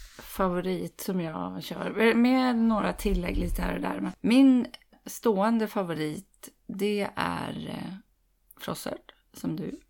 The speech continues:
Passionsblomma, humle, citronmeliss, humlesuga och lite kransborre. Det här blir ett bittert te.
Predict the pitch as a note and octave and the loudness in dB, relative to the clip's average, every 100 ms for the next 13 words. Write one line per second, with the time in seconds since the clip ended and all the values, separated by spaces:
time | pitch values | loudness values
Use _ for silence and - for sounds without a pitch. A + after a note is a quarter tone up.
0 | _ _ _ - F#3+ - E3+ E3 F3+ D#3 | _ _ _ -10 -8 -6 -8 -8 -10 -8
1 | D#3 E3 C#4 - _ _ - A3+ G3 D3 | -8 -8 -10 -12 _ _ -4 -2 -2 -4
2 | D#3 A#3 - _ _ _ _ - - A#3 | -6 -10 -12 _ _ _ _ -12 -10 -8
3 | - A#3+ F#3+ F3 E3+ G3+ - - - _ | -4 -2 -2 -4 -8 -10 -12 -16 -20 _
4 | _ _ A3+ G#3 E3 E3 - D#3+ E3 E3 | _ _ -4 -4 -4 -6 -8 -8 -8 -10
5 | - - A3 - _ - - - _ _ | -8 -8 -8 -16 _ -14 -14 -14 _ _
6 | _ _ G3 F#3 D#3 - A3 E3+ - C#4 | _ _ -6 -4 -8 -4 -2 -2 0 0
7 | F4+ - - - _ _ _ _ - A3 | 0 -2 -8 -14 _ _ _ _ -4 0
8 | A3 G3 F3+ - - _ _ _ G3 F3+ | 0 0 -2 -8 -14 _ _ _ -8 -6
9 | F3+ B3 A#3+ E3 - - C3+ | 0 0 2 -6 -4 -4 -4